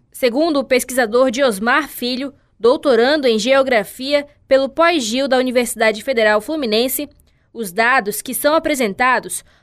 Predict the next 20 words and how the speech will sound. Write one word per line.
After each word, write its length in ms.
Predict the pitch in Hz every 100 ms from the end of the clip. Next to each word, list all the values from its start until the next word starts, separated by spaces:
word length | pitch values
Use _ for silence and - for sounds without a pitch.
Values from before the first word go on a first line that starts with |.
| _
mostram 480 | 208 220 277 277 269
que 80 | 269
a 40 |
capital 440 | 269 262 269 226
do 80 | 226
Amazonas 680 | 254 277 185 220 254 269 269 - _ _
está 320 | 233 233 302
longe 460 | 285 240 285 320 285
de 100 | 277
cumprir 400 | 285 233 254 262
os 120 | 240
Objetivos 720 | 262 247 240 - 254 262 254
de 80 | 247
Desenvolvimento 800 | 262 285 294 294 262 233 226 240
Sustentável 800 | 311 285 339 240 247 254 262 277
da 200 | 262 277
Organização 640 | 302 311 311 302 226 294
das 160 | 302 294
Nações 360 | 277 277 285
Unidas. 560 | 277 208 175 165 - -